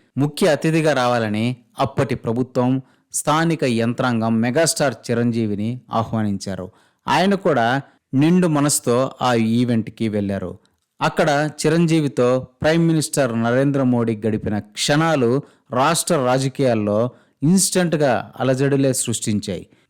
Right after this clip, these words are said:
దానివల్ల తెర వెనుకున్న ఎవరికి ఆ విజువల్స్ నచ్చలేదో ఏమో కానీ, సాయంత్రానికల్లా సిపిఐ చిల్లర చికెన్ నారాయణ తాతని మీడియా ముందుంచి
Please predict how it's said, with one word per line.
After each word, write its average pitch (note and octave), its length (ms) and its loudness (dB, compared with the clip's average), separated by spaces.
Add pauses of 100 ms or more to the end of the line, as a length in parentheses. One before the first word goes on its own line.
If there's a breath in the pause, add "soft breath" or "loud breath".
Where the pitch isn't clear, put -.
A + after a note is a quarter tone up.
దానివల్ల D3+ 600 2 (320)
తెర D#3 160 4
వెనుకున్న F3 540 2 (260)
ఎవరికి D#3+ 380 0
ఆ C3 80 2
విజువల్స్ B2 560 0
నచ్చలేదో C3 520 0
ఏమో A2+ 360 2
కానీ, G#2+ 420 -4 (260 soft breath)
సాయంత్రానికల్లా C#3+ 920 0
సిపిఐ D#3 520 0
చిల్లర C3 420 -2
చికెన్ B2 500 -2
నారాయణ A#2+ 380 -2
తాతని G#2+ 600 -4 (340 soft breath)
మీడియా D3 420 4
ముందుంచి A2+ 800 -2